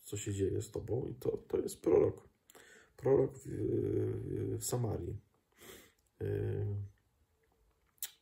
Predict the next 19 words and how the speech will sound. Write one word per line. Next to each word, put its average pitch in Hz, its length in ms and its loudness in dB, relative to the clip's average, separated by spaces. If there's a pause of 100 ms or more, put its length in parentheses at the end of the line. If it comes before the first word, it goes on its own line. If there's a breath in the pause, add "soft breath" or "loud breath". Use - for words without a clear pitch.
(140)
i 95 360 0
no 107 120 2
wiadomo, 98 280 4
czy 87 140 -2
chodziło 98 400 0
jej 92 80 4
jeszcze 90 260 -2
o 90 60 0
Eliasza, - 360 0
czy - 140 -6
o 87 40 0
Elizeusza, 123 560 -2 (580 loud breath)
ale - 200 2
generalnie 123 600 10 (260)
on, 117 460 6
e, - 280 2
ten 104 180 0
Naman, 107 440 4
no, 104 220 4